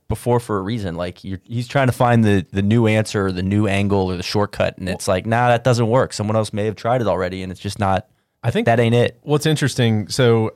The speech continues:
Speaker 2: it was Cantlay and I think Xander both said very similar comments in their, their pre-tournament press conferences about the golf course. And I had this kinda on my list as just, like, week-long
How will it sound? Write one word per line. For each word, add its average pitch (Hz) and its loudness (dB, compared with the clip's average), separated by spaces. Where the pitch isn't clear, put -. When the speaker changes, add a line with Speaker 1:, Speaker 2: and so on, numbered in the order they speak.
Speaker 2:
it 123 -8
was 107 -8
Cantlay 160 0
and 117 0
I 104 0
think 135 -2
Xander 101 -2
both 104 -4
said 104 -4
very 131 0
similar 117 0
comments 101 -2
in 104 -8
their, 98 -6
their 107 -10
pre-tournament 110 -6
press 104 -6
conferences 95 -8
about 107 -2
the 101 -12
golf 98 -4
course. 92 -8
And 120 -6
I 117 -2
had 160 2
this 127 0
kinda 135 -2
on 117 -4
my 113 -2
list 110 -2
as 92 -8
just, 110 -12
like, 98 -8
week-long 101 -2